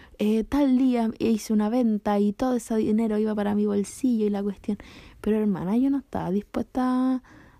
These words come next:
a estar, em, vendiendo productos engañosos al final, pues, como que te prometen que vaya a adelgazar y weá, y jamás, pues. Así que, nada, pues, así fue como terminé en una entrevista por una estafa <laughs> piramidal, básicamente.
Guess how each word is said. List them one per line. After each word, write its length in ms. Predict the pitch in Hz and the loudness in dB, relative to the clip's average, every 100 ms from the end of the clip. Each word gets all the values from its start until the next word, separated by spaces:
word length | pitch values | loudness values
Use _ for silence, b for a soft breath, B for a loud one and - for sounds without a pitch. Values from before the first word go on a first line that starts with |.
| B - | B -6
a 80 | |
estar, 360 | 220 - 247 247 247 - | -6 -4 -2 0 -2 -2
em, 800 | 220 220 214 208 208 208 208 202 - - - - - - - | 0 0 0 0 2 0 -2 -4 -16 -20 -20 -20 -20 -14 -2
vendiendo 760 | 196 190 185 214 262 277 262 220 | 2 2 2 2 2 2 2 0
productos 1000 | 202 190 240 - 269 254 247 240 233 233 - - - - - | -2 0 -2 -2 -2 0 0 0 -2 -6 -10 -20 -20 -20 -2
engañosos 680 | 220 208 202 277 523 - - | 2 4 4 4 2 -2 0
al 180 | 370 359 | 0 0
final, 320 | - 302 370 480 349 - | 0 0 0 -2 -2 -2
pues, 160 | 220 | -8
como 240 | - 220 214 | -2 0 2
que 100 | 220 | 0
te 120 | 226 | 0
prometen 420 | 214 220 247 247 | 2 2 2 0
que 160 | 226 220 | 0 0
vaya 160 | 220 | 0
a 40 | 214 | -2
adelgazar 960 | 202 202 202 202 - - - - - | -2 -4 -6 -10 -10 -8 -8 -6 -4
y 80 | 233 | -2
weá, 300 | 254 254 269 B B B B B B - - | -2 -4 -6 B B B B B B -12 -2
y 440 | 214 208 208 208 | 0 2 0 -2
jamás, 260 | - 208 - - - | -4 -6 -6 -12 -14
pues. 140 | - - - - B B B B B | -18 -18 -20 -20 B B B B B
Así 280 | 196 - 226 | -8 -2 2
que, 280 | 240 233 240 | 2 2 0
nada, 100 | 320 | -2
pues, 160 | 240 | -4
así 140 | - 254 | -6 -8
fue 180 | - 262 | -2 0
como 200 | 254 247 | 0 -2
terminé 380 | 226 233 233 247 | 0 0 2 2
en 60 | |
una 160 | 247 247 | 2 0
entrevista 520 | 233 226 240 - 254 | 0 -2 -2 -4 -4
por 120 | 233 | -2
una 360 | 233 240 233 240 | 0 0 0 -2
estafa 400 | - 233 - 269 | -6 -8 -2 -2
<laughs> 20 | |
piramidal, 600 | 247 - 240 220 220 233 | 0 0 2 2 0 -2
básicamente. 760 | 240 233 233 240 240 240 - | -4 -4 -2 -2 0 -2 -2